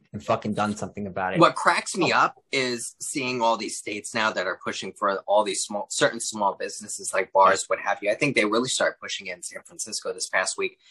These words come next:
Speaker 2: You have to have a vaccine in order to enter. If any small business, small establish-, establishment, what have you, complies with that,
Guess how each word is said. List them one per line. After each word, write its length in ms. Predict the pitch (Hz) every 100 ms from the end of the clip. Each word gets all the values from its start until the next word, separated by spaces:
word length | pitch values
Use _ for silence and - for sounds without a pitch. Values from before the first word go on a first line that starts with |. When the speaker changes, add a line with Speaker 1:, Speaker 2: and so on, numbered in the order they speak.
| _ 117
Speaker 2:
You 100 | 113
have 200 | 117 113
to 100 | 104
have 280 | 107 104 95
a 40 |
vaccine 440 | 98 98 - 104
in 80 | 98
order 260 | - 107 101
to 180 | - 113
enter. 380 | 117 107 95 - - _
If 200 | 143 -
any 520 | 156 175 226 254 240 - _ _
small 460 | - - 165 190 -
business, 500 | 190 175 180 175 -
small 320 | - 151 175
establish-, 460 | 170 - 151 143 - _ _ -
establishment, 640 | 147 147 143 131 135 113
what 160 | 113 131
have 240 | 127 131
you, 320 | 117 107 95 -
complies 440 | 127 113 117 127 151
with 140 | 156
that, 360 | 165 180 202